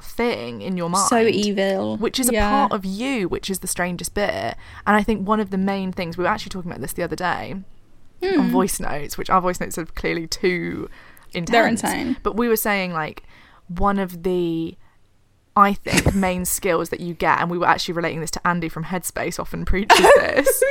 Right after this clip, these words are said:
Speaker 2: Yes,
Speaker 1: but is
Speaker 2: of course.
Speaker 1: almost, um, detaching yourself from, like, the evil voice that's
Speaker 2: What you're
Speaker 1: coming
Speaker 2: going
Speaker 1: through, being
Speaker 2: through.
Speaker 1: like, "You're pathetic," all of
Speaker 2: Mm.
Speaker 1: this stuff. And, like, rather than being like, "I know," or like, "Ah, this is all so fucking bad," being
Speaker 2: Mm.
Speaker 1: like,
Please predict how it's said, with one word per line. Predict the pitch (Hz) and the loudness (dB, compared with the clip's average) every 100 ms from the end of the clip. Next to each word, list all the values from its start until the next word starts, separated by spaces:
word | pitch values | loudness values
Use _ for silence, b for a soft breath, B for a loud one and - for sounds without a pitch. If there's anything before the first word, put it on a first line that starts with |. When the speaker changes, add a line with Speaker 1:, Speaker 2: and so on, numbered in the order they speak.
| 466 | 2
Speaker 2:
Yes, | 370 494 - | 2 4 2
Speaker 1:
but | - | 4
is | 240 302 | 2 0
Speaker 2:
of | |
course. | - 262 | 0 4
Speaker 1:
almost, | 277 214 208 370 - - 220 | 4 4 2 0 -4 -2 2
um, | 190 190 185 185 - - | 4 4 2 -2 -6 -8
detaching | - - 214 - - 208 190 | -6 -2 -2 -2 -2 -2 -2
yourself | 180 214 208 - 185 143 156 214 - | 0 0 0 0 -2 -2 -6 -6 -8
from, | - - 185 170 | -10 -2 0 0
like, | 165 - 175 | -2 -2 -4
the | - | -2
evil | 185 156 160 | -4 -4 -4
voice | 160 170 165 | 0 -2 2
that's | 240 | 2
Speaker 2:
What | - | 4
you're | 220 | 4
Speaker 1:
coming | 226 226 220 | 4 4 4
Speaker 2:
going | |
Speaker 1:
through, | 220 | 2
being | - | 0
Speaker 2:
through. | 208 202 | 0 2
Speaker 1:
like, | |
"You're | 208 | 4
pathetic," | - 240 233 233 | 4 6 6 6
all | 226 | 4
of | 233 | 0
Speaker 2:
Mm. | |
Speaker 1:
this | - | -2
stuff. | - 170 139 - b b b - | 0 2 4 2 b b b 0
And, | 185 185 | 2 2
like, | 170 - 180 170 | 0 -6 -10 0
rather | 202 202 190 | 6 6 6
than | 180 | 0
being | 175 175 170 | 2 2 0
like, | - - | -4 -2
"I | 320 320 | -2 0
know," | 302 285 294 294 277 269 | 0 4 6 6 6 4
or | - | 4
like, | - - - | 2 0 0
"Ah, | - 320 320 | 4 6 6
this | 294 311 | 4 -2
is | |
all | - | -4
so | 320 | -2
fucking | - 262 247 | -2 -2 2
bad," | 254 175 - b b - | 4 4 0 b b 2
being | 208 202 | 4 8
Speaker 2:
Mm. | 254 | 8
Speaker 1:
like, | 240 254 277 | 8 8 4